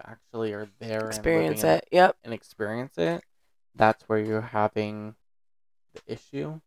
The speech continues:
Speaker 2: Yeah.
Speaker 1: But in this case, she hasn't had any experiences.
Speaker 2: Okay.
Speaker 1: You know what I mean?
Speaker 2: Then I would say, yeah, no, that's not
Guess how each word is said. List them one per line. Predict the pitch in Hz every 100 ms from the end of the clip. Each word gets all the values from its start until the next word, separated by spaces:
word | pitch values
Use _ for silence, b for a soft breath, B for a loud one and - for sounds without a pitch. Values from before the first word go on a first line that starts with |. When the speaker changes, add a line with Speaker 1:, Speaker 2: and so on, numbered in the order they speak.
| _
Speaker 2:
Yeah. | 143 139 - - _ _ _ _
Speaker 1:
But | 117 113 -
in | 113 117 151
this | 202 - - -
case, | 104 110 113 - - - _ _ _ _ _ _ _ _ _ _ _ _ _ -
she | - 139
hasn't | 147 139 127
had | 127 127 117 113 110 - -
any | 123 113
experiences. | - - - 139 147 - _ - _ _
Speaker 2:
Okay. | - 175 - - - _ _ _ _ _
Speaker 1:
You | 131
know | 131
what | 127
I |
mean? | 110 113 139 -
Speaker 2:
Then | 208 202
I | 196 190
would | 180 175 -
say, | 170 160 -
yeah, | 185 175 175
no, | 185 254 -
that's | - 165 _
not | 175 175 170 -